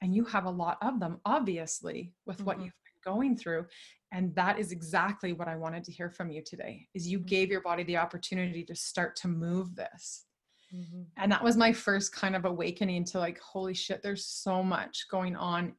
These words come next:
Speaker 1: in my body that
Speaker 2: Mm-hmm.
Speaker 1: I am so unaware of."
Speaker 2: Mm-hmm.
Speaker 1: Yeah.
Speaker 2: Oh, wow. I mean, I think I'm gonna just spend this whole interview being lit up in chills from head to toe
Speaker 1: <laughs>
Speaker 2: 'cause it's hitting me again.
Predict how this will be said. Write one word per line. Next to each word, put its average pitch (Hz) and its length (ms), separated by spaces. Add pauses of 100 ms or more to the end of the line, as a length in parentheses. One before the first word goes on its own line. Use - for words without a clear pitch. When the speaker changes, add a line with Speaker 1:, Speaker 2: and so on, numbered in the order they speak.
(220)
Speaker 1:
in 214 320
my 180 240
body - 640 (200)
that 185 280
Speaker 2:
Mm-hmm. 180 100
Speaker 1:
I 175 60
am 175 140
so 180 400
unaware - 580
of." - 120 (360)
Speaker 2:
Mm-hmm. 180 260 (1120)
Speaker 1:
Yeah. 170 280 (680)
Speaker 2:
Oh, 214 260
wow. 190 400 (240)
I 220 180
mean, 226 320 (360)
I 254 160
think 339 220
I'm 302 240
gonna 226 180
just 233 220
spend 214 280
this 202 180
whole 208 220
interview 196 420
being 185 240
lit 185 140
up 175 140
in 196 100
chills 196 360
from 262 200
head 392 240
to 415 80
toe 302 480
Speaker 1:
<laughs> - 40
Speaker 2:
'cause 262 180
it's 247 200
hitting 254 260
me 233 120
again. 196 400